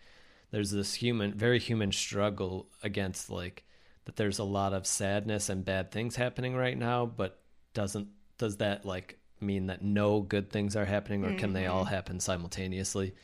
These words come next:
Speaker 2: Mm-hmm.
Speaker 1: And I think it's really compelling, 'cause one of the reasons we talked a lot about death today was because of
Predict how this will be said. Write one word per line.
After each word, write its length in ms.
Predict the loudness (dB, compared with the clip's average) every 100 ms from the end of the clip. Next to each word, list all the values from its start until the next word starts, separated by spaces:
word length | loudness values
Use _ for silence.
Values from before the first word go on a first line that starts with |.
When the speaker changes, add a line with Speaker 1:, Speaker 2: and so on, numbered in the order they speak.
| -10
Speaker 2:
Mm-hmm. 220 | -8 -4 0
Speaker 1:
And 80 | 2
I 40 |
think 180 | 4 4
it's 180 | 4 4
really 500 | 4 6 4 0 -6 -20 -20 -20 -20 -20 -16 -2
compelling, 800 | 2 2 4 4 4 4 0 -6 -2
'cause 220 | 0 2
one 180 | 4 4
of 80 | 6
the 100 | 4
reasons 360 | 4 2 0
we 120 | 0
talked 280 | 2 2 2
a 40 | 0
lot 140 | 0
about 260 | 0 -2 0
death 220 | -2 -2
today 260 | -2 0 0
was 280 | -2 -4
because 380 | -4 -2 -2 -2
of 160 | -4